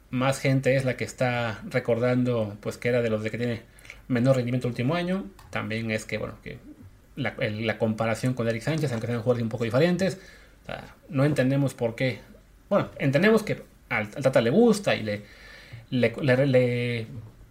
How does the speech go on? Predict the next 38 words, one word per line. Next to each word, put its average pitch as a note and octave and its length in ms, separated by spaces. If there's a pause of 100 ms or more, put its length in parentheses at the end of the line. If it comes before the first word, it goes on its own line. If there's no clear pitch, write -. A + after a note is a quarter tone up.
(160)
le D3 220
respetó C3 400
un E3 80
poco D#3 200
la A#2+ 120
jerarquía B2+ 520
del A#2+ 120
último C3 320
año A#2+ 100
y A#2+ 60
medio, G#3+ 400
pero, B2+ 320 (240)
pues, - 140
francamente A#2 600
no, A2+ 320 (180)
no A#2+ 120
tendría A2+ 240
por A2 160
qué A2 60
estar A2 220
ahí, F3+ 280 (220)
y C#3 160
no C3 180
entiendo C3 400
yo C3+ 220
por G#2 180
qué A#2 120
jugó A2+ 340
él A2+ 120
hoy E3 240 (320)
y A2 120
no A2+ 400 (420)
un B2 160
Orbelín, C3+ 600
un A2+ 160
Edson, C#3+ 540
un A2 160
Gutiérrez, D3+ 640